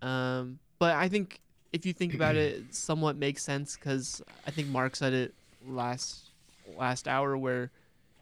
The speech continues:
Speaker 1: um, Iowa's had players where they've done, you know, two of the things
Speaker 2: Mm-hmm.
Speaker 1: very well, and then one of the things was a real, like, weakness within their game,
Speaker 2: Right.
Speaker 1: like Luka Garza, where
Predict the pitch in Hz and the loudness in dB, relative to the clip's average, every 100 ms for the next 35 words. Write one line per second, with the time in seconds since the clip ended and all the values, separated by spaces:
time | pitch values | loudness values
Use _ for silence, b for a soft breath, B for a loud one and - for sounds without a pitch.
0 | - - 117 120 117 120 - _ 147 160 | -8 -4 -4 -4 -8 -14 -20 _ 2 4
1 | 165 156 143 - 139 135 131 131 131 123 | 4 2 0 0 2 4 2 2 2 2
2 | 127 127 123 120 - 127 117 117 - 151 | 0 0 -2 -4 -8 -8 -8 -8 -2 2
3 | 151 147 147 147 139 139 151 135 143 139 | 4 4 0 0 -2 4 4 6 6 6
4 | 139 127 127 127 127 127 123 131 131 120 | 4 4 2 2 0 -4 -4 -2 -2 -6
5 | 120 123 123 120 117 107 127 127 123 120 | -6 -4 -4 -6 -8 -6 -8 -2 0 0
6 | 117 104 101 _ _ - 135 139 - 117 | -4 -10 -16 _ _ -4 0 0 -2 -8
7 | 127 - 143 139 127 117 139 135 147 156 | -4 0 0 0 -4 -4 -6 -6 -6 -2
8 | 101 95 87 151 139 127 120 107 135 - | 2 4 2 2 0 -2 -2 -4 -6 -8
9 | - - | -6 -6